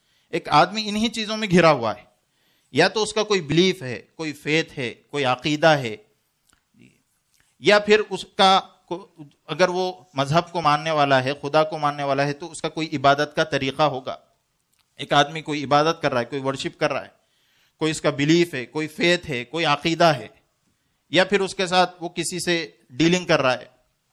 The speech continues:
جی تجارت ہو گئی، business ہو گیا، نوکری ہو گئی، job ہو گیا، فلاں فلاں فلاں، جی rent، rent کا یہ، یہ معاملات کی لائن کی ساری چیزیں، قرض کا لینا، دینا وغیرہ وغیرہ۔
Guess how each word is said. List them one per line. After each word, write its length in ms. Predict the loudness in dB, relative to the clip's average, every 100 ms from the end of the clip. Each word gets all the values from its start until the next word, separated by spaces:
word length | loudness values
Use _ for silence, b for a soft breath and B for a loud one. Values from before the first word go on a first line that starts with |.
| _ _ _ _ _
جی 320 | -10 -8 -8 -12 _ _ _ _ _ _ _ _
تجارت 460 | -2 4 4 4 -2
ہو 140 | -8
گئی، 160 | -6 -6
business 440 | -8 -8 -8 -8
ہو 140 | -6 0
گیا، 360 | 2 2 -2 -12 _
نوکری 400 | -8 -8 -6 -4
ہو 200 | -4 -6
گئی، 200 | -6 -6
job 320 | -4 -2 -2
ہو 160 | -6 -2
گیا، 220 | -2 -2
فلاں 320 | -4 -8 -8 -8
فلاں 200 | -12 -12
فلاں، 200 | -14 -20 -20 _ _ _ _ _ _ _ _
جی 180 | -4 -2
rent، 380 | 0 -2 -4 -4
rent 260 | -4 -2
کا 260 | 2 2 2 -4 -8
یہ، 300 | -6 -6 -8 _ _
یہ 160 | -20 -20 _ _ _ _ _ _
معاملات 540 | 0 4 6 6 4
کی 80 | 0
لائن 180 | 0 -2
کی 100 | -6
ساری 260 | -4 -4
چیزیں، 300 | -6 -14 -16 -20 _ _ _ _ _ _ _ _ _
قرض 240 | 0 0
کا 100 | 2
لینا، 460 | 2 2 2 0 0 -2
دینا 380 | -4 -2 -4 -4
وغیرہ 460 | -8 -6 -4 -4
وغیرہ۔ 340 | -6 -8 -12